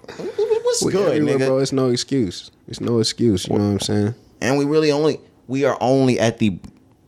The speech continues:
Speaker 1: the base level. We
Speaker 2: Mm-hmm.
Speaker 1: about to tee up.
Speaker 2: Yeah, bro. Yeah, bro.
Speaker 1: Tuh.
Speaker 2: It's crazy.
Speaker 1: Man, just think about, it's just the fact that we're,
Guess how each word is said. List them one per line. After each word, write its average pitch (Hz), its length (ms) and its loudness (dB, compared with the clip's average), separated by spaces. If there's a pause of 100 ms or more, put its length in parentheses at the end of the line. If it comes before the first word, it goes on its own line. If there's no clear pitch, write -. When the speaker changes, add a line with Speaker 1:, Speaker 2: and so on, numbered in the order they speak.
Speaker 1:
the 95 200 2
base 104 480 -2
level. 92 360 0
We 95 60 -4
Speaker 2:
Mm-hmm. 110 60 2
Speaker 1:
about 139 240 0
to 104 80 0
tee 156 340 0
up. - 400 -2
Speaker 2:
Yeah, 82 280 -2
bro. 73 260 0 (1300)
Yeah, 65 120 2
bro. - 220 -6 (1300)
Speaker 1:
Tuh. - 280 -4 (200)
Speaker 2:
It's - 100 -20
crazy. 73 440 2 (1800)
Speaker 1:
Man, 92 380 -4 (580)
just 143 180 -2
think 202 160 2
about, 147 360 0 (720)
it's 143 140 -2
just - 260 -6
the 117 60 -6
fact 135 280 2
that 95 100 6
we're, 104 300 4